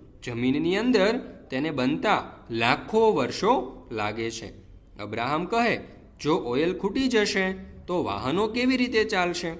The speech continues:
મંજુ કહે, "સી એન જી થી. મેં ટી વી ઉપર જોયું હતું કે વાહનો સી એન જી થી ચાલે છે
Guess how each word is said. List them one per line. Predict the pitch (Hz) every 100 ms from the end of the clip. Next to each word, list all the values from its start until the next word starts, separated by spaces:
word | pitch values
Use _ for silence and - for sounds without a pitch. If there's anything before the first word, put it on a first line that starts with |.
| - - - -
મંજુ | 104 101 104 135
કહે, | - 240 208 240 - - -
"સી | - 262
એન | 262 254
જી | 240 214
થી. | - 196 220 - - -
મેં | 139 151
ટી | 127
વી | 123 131
ઉપર | 147 202 214
જોયું | 226 269 254 190
હતું | - 120 - - -
કે | 131
વાહનો | 120 117 151 233 190 214 254 - -
સી | - 170
એન | 196 196
જી | 131 117
થી | 196
ચાલે | 202 247 240 156
છે | -